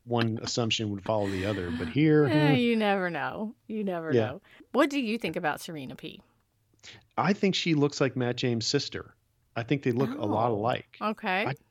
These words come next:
Speaker 1: they look related to me, but no, I thought, um, uh, there was a little bit of, um, sympathy for her because I felt like his mind wasn't all in the date.
Speaker 2: Yeah.
Speaker 1: Um,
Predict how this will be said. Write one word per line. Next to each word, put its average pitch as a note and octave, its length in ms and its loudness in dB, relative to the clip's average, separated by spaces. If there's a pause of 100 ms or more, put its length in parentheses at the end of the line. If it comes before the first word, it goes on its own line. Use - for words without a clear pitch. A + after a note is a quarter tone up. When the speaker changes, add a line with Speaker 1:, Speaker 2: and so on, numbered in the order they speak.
(140)
Speaker 1:
they D#3+ 100 2
look F#3+ 220 0
related F3+ 300 0
to A2 60 -6
me, G#2 80 -2
but B2 220 -4
no, F3 180 4
I D3+ 120 2
thought, F#3 420 -2
um, A2+ 360 0 (720)
uh, B2+ 100 -4
there C3+ 120 4
was C#3+ 100 4
a D3+ 40 2
little E3 140 2
bit D3 140 2
of, A2+ 220 -6
um, G2 380 -2
sympathy C3+ 440 0
for G2+ 160 -6
her F#2+ 240 -2
because G2 360 -4
I G2 60 0
felt A#2+ 280 4
like G2+ 300 2
his G#2 240 -2
mind G2+ 340 0
wasn't G2+ 240 0
all G2 260 0
in F#2+ 160 0
the F#2 80 0
date. F#2 420 2 (260)
Speaker 2:
Yeah. D3+ 320 -10
Speaker 1:
Um, G#2 280 4